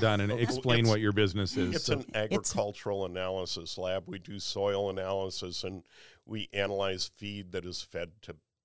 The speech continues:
Speaker 2: dairy cows or pigs or chickens. And P H is a measure of acidity or alkalinity of the soil, and Karen was really good at that.
Speaker 1: Yeah. So there you go.
Speaker 3: And, um,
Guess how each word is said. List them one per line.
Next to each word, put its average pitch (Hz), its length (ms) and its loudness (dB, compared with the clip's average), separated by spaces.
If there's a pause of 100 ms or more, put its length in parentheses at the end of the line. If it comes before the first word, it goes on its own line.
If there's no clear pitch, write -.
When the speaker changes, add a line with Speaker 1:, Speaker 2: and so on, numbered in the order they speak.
(220)
Speaker 2:
dairy 90 360 -6
cows 87 520 -6
or 82 120 -10
pigs 85 480 -14
or 76 160 -14
chickens. 82 560 -12 (360)
And 101 200 -6
P 123 280 -6
H 107 260 -6
is 92 160 -6
a 95 60 -6
measure 92 480 -4
of 85 120 -12
acidity 90 680 -6
or 87 100 -6
alkalinity 90 920 -6
of 80 140 -10
the - 60 -18
soil, 92 560 -6 (360)
and 90 220 -10
Karen 104 400 -4
was 85 200 -10 (240)
really 80 400 -12
good 85 200 -12
at 62 180 -14
that. - 200 -18 (300)
Speaker 1:
Yeah. - 460 -10 (180)
So - 180 0
there 113 160 4
you 98 60 2 (100)
go. - 40 -8 (420)
Speaker 3:
And, 202 440 2 (160)
um, 160 500 -2